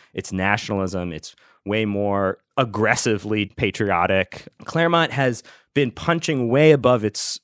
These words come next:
historic weight in the Trump era and since Trump,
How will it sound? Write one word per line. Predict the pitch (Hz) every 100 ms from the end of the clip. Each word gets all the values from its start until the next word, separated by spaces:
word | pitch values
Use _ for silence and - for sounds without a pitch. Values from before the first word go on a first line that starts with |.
| _
historic | - - - 120 123 -
weight | 98 101 95 - _ _
in | 117 101
the | 95
Trump | 107 104 104
era | 98 95
and | 87 -
since | - 107 -
Trump, | - 98 90 -